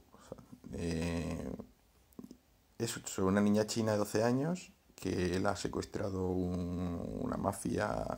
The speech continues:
y la ha llevado a Estados Unidos y la está utilizando para sus negocios turbios. Y paralelamente, pues, un perdedor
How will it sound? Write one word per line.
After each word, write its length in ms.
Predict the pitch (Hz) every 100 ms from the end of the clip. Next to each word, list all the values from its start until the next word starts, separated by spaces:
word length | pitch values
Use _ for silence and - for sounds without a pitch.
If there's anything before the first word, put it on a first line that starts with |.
| -
y 140 | - 104
la 920 | 104 104 104 104 101 104 101 101 104
ha 140 | -
llevado 260 | 98 101 98
a 60 |
Estados 280 | - 107 -
Unidos 420 | 101 123 - 127
y 40 | -
la 100 | -
está 160 | -
utilizando 500 | 104 104 95 92 92
para 180 | 101 101
sus 160 | - 101
negocios 400 | - 101 - -
turbios. 420 | 131 127 143 - - - - - - - - - -
Y 120 | 143
paralelamente, 800 | 131 113 113 120 127 127 123 127
pues, 320 | - 107 -
un 180 | 107 98
perdedor 560 | 98 95 104 107 113